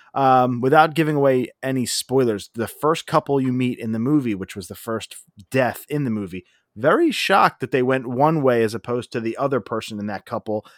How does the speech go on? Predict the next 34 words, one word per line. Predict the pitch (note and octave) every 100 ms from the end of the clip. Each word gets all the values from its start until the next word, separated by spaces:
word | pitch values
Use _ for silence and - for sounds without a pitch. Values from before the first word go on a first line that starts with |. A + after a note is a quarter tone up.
| _
based | B2+ C3 A#2+
on | C#3+ B2 A2+
one | A#2+
of | A#2+
them's | A2+ A2+
circumstance. | - G#2 G2+ F#2+ E2+ C#2+ - -
And | A2+
I | A2+
was | B2+ B2
like, | C3+
"Okay, | - F#3+ E3+
this | C#3+ -
movie | E3 D#3
has | D#3 C3
the | A#2
balls | G2 C3 C3 B2 - _ _ -
to |
kill | B2 - C#3
off | C3+ C3 -
a |
person | - B2 A#2 B2+
in | A#2
this | A2+ -
condition. | G#2+ A2 E3 E3 C3 A#2 - _ _ _ _ -
Cool, | - A#3 F3 C3 -
I'm | C3 C#3
in." | B2+ C#3 C3
And | A2 A#2 B2
then | B2+
immediately | A#2+ B2+ D#3+ C3+ A#2
I | G#2
was | -
just | A2+
like, | B2+ B2+